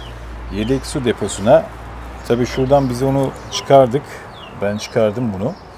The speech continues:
Sonrasında buraya verdim. Bakın gayet temiz gördüğünüz gibi. Şimdi bu hattan su gelmesi lazım. Şimdi zaten göreceksiniz.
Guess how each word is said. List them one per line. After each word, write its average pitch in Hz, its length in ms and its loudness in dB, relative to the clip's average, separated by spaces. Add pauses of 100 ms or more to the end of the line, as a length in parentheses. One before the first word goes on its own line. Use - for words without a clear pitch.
(500)
Sonrasında 123 840 0 (220)
buraya 104 340 0
verdim. 85 340 0 (380)
Bakın 117 280 -4 (600)
gayet 98 400 0
temiz 101 440 -4 (300)
gördüğünüz 87 460 -6
gibi. 87 180 -4 (1000)
Şimdi 123 160 -2 (680)
bu 135 240 0
hattan 170 440 4
su 147 300 -4
gelmesi 139 500 2
lazım. 113 360 6 (100)
Şimdi 117 240 0
zaten 131 440 4
göreceksiniz. 120 760 0